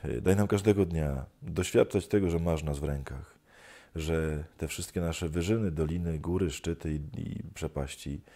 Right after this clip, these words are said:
te wszystkie morza i ziemie, że są w Twoich rękach, że nas prowadzisz i że,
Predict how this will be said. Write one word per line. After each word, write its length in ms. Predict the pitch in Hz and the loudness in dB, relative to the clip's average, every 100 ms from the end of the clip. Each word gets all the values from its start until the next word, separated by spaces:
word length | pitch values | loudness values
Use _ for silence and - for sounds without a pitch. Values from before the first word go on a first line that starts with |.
| - - - - | -20 -20 -18 -10
te 100 | 73 | -8
wszystkie 300 | 80 - 82 | -6 -2 0
morza 340 | 85 95 82 | 2 2 2
i 100 | 78 | 0
ziemie, 440 | 73 76 76 71 71 | 0 0 0 -2 -4
że 120 | - - | -8 -2
są 200 | 120 104 | -2 -2
w 40 | |
Twoich 240 | - 82 | -2 -2
rękach, 320 | 80 78 69 71 | 0 -2 -2 -4
że 80 | |
nas 140 | 73 67 | -4 -4
prowadzisz 680 | 80 76 73 69 67 - | -2 0 0 -2 -6 -10
i 60 | - | -10
że, 280 | - 71 | -8 -8